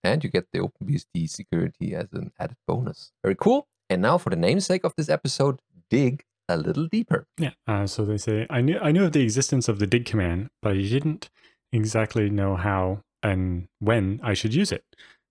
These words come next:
Speaker 2: Then, uh, just recently, I encountered an issue that allowed me to learn and to make use of the tool." In brief, dig can help us find the I P address and more information associated with a given domain name. Basically, it allows you to query the, the D N S to find out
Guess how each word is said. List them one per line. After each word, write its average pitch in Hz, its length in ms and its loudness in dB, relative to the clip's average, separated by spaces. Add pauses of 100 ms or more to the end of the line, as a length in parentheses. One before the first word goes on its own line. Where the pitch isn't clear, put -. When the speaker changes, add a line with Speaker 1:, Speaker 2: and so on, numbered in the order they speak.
(160)
Speaker 2:
Then, 131 420 0
uh, 104 200 0
just 107 220 -2
recently, 110 360 0
I 113 100 2
encountered 107 380 -2
an 107 160 -4
issue 139 280 2
that 123 120 2
allowed 110 220 2
me 110 160 2
to 107 160 -2
learn 113 500 2
and 101 240 0
to 101 120 -4
make 90 240 -4
use 90 180 -2
of 92 80 -6
the 123 80 -2
tool." 196 300 0 (920)
In 123 200 2
brief, 135 360 2 (100)
dig 131 500 -2
can 117 160 0
help 117 260 0
us 113 140 0
find 104 340 2
the 104 100 0
I 101 120 -2
P 110 160 2
address 110 420 -2
and 104 140 0
more 104 180 2
information 104 460 0
associated 104 480 -2
with 101 100 2
a 104 60 0
given 92 220 0
domain 147 260 2
name. 92 180 -2 (220)
Basically, 104 360 0
it 98 80 0
allows 95 220 0
you 104 60 0
to 101 60 2
query 113 380 2
the, 104 280 0 (260)
the 107 160 0
D 107 180 2
N 98 120 0
S - 280 -6
to - 140 -4
find 98 340 -2
out 92 300 -6